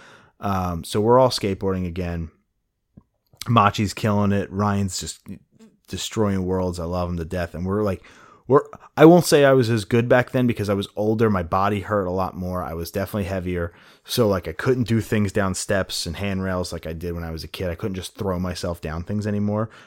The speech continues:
Hurting hurts a lot more when you're older. And, um,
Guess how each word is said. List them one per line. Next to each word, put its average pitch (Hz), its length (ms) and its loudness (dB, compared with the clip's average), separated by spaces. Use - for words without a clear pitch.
Hurting 117 340 4
hurts 107 280 -2
a 104 60 0
lot 98 180 0
more 101 280 0
when 95 200 -2
you're 87 360 -6
older. 101 360 -2
And, 104 400 2
um, 90 460 -2